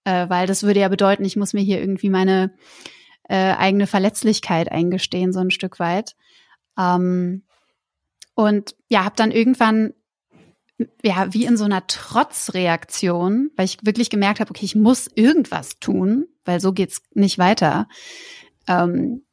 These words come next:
dann hab ich wie so ein, ja, wie, wirklich wie so ein trotziges Kind gesagt, "Okay, fuck it, dann probiere ich jetzt halt mal Meditation aus, wenn alle sagen, das ist so gut. Dann mach ich's jetzt halt, dann lade ich mir jetzt halt so eine scheiß App runter <laughs> und hau mir das irgendwie auf die Ohren."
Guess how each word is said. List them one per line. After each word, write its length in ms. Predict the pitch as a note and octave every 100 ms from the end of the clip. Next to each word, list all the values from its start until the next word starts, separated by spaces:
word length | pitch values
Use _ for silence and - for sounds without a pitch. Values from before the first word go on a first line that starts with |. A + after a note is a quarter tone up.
| -
dann 100 | G3+
hab 80 | F#3
ich 140 | -
wie 60 | G3+
so 100 | G3
ein, 180 | F#3 -
ja, 160 | F3
wie, 140 | F3+ -
wirklich 320 | - G3 F#3 G#3
wie 60 |
so 80 | G3
ein 100 | F#3+
trotziges 640 | - - G3 - G3 -
Kind 200 | - G3+
gesagt, 320 | G3+ F#3+ F#3
"Okay, 640 | - - - A3 G#3+ B3+ -
fuck 420 | - - A#3 A3+
it, 320 | F#3+ G#3 -
dann 160 | - G#3
probiere 320 | - G3 A#3
ich 100 | B3+
jetzt 200 | G3+ -
halt 140 | G3 G3+
mal 240 | F#3+ F#3 - - - - _
Meditation 800 | A3 A3 G#3 F#3+ - A#3 A3 A3
aus, 320 | D#3+ F3+ F#3
wenn 100 | G#3
alle 200 | E3+ G3
sagen, 340 | F#3+ F3 F#3 F#3+
das 120 | F#3
ist 140 | G3+
so 100 | -
gut. 480 | F#3 G#3+ G#3+ G3+ - _ _ - -
Dann 100 | G3+
mach 120 | G#3
ich's 140 | E4
jetzt 220 | F#3+ -
halt, 120 | F#3+ F#3+
dann 100 | G#3
lade 220 | G3+ B3
ich 80 | A#3+
mir 80 |
jetzt 120 | G#3+ A#3
halt 140 | A3
so 60 | G3+
eine 100 | F#3
scheiß 360 | - D4+ D#4
App 260 | - B3 -
runter 480 | F#3 F3+ G3 G#3+ B3+ _ - _ -
<laughs> 600 | - - - - - -
und 160 | G3
hau 140 | C4 D#4
mir 100 | C4+
das 140 | B3
irgendwie 260 | B3+ B3+ A#3
auf 100 | A#3
die 120 | G#3
Ohren." 420 | A#3 G#3 F#3+ C4+